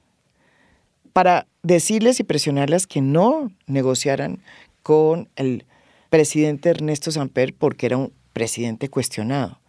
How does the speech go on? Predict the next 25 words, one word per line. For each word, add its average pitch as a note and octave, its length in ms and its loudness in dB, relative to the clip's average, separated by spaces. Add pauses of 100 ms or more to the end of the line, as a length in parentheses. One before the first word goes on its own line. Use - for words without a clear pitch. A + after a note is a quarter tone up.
(400)
horadado A#2+ 580 0
pues D3 320 -2
por C3 180 -2
un A#2 120 -2
escándalo C#3 540 -2
que - 120 -12
tenía G2 240 -10
que A#2 160 -4
ver A2 200 -2 (460)
con C#3 480 0 (480)
dineros A#2+ 680 -2 (260)
calientes, B2 680 -2
como A2 240 -6
se A2 160 -4
decía A2+ 560 -2 (400)
en B2 160 0
ese A#2+ 180 -2
momento, C3+ 520 -4 (260)
que G2+ 100 -6
habrían A2 280 0
entrado B2 360 -2
a - 20 -2
su A#2 120 -6
campaña G2 440 -6
presidencial. - 600 -10